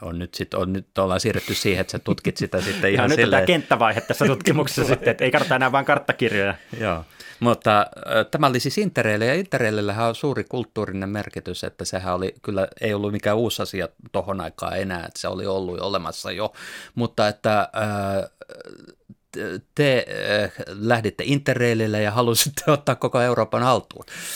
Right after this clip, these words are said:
Speaker 2: Kyllä, joo, siinä t-, niinku tavallaan, että siinä ahdehdittiin aika paljon se reitti, että käytiin just sieltä Amsterdamissa, sitten sieltä Pariisiin ja sitten Arcakhoniin Ranskan rannikolle, sieltä Carcassoneen sinne Ra-, Etelä-Ranskaan, ja sitten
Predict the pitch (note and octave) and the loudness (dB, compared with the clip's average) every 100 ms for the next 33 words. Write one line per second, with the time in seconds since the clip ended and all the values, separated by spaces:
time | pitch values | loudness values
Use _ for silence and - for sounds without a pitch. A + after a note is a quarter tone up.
0 | - G3 F#3+ D#3 E3 A2+ C#3 C3+ - D#3 | 2 4 4 2 2 0 -2 -4 -6 -6
1 | C3+ D#3 C#3+ C3+ B2+ B2 C#3 C3 - D3 | -2 0 0 0 -2 -2 -2 -2 -2 0
2 | C#3 B2 - B2 A#2+ C3 A#2 A#2+ A#2+ - | 0 -2 -2 -4 0 0 0 0 0 -2
3 | - - A#2+ A2+ A2 G#2+ A#2+ G#2+ - C3 | -8 -6 -2 0 0 -2 -4 -4 -4 -4
4 | - B2 A#2 A#2 - - B2 _ - B2 | -2 0 0 -2 -8 -10 -10 _ -4 -4
5 | A2+ - A#2+ A2+ G#2+ A#2+ G#2+ G#2 G#2+ - | -2 0 0 0 -2 -2 -2 -2 -6 -4
6 | G#2+ - - _ _ A#2+ A#2+ G#2+ - A2+ | -6 -6 -20 _ _ 0 0 -2 -2 -2
7 | A2 A2 A2+ - A2 A#2+ A2+ G#2+ A2 G#2 | -2 -2 -2 -2 -2 0 -2 -2 -2 -2
8 | - A2+ - - B2 B2 B2+ A#2+ A2+ G#2+ | -2 -4 -2 0 0 0 -2 -2 -2 -2
9 | A2 G#2 - B2 A2+ A2 G#2 - A2 G2+ | -2 -2 -2 0 0 0 -2 -4 -4 -4
10 | B2 A2 A2 | -4 -6 -6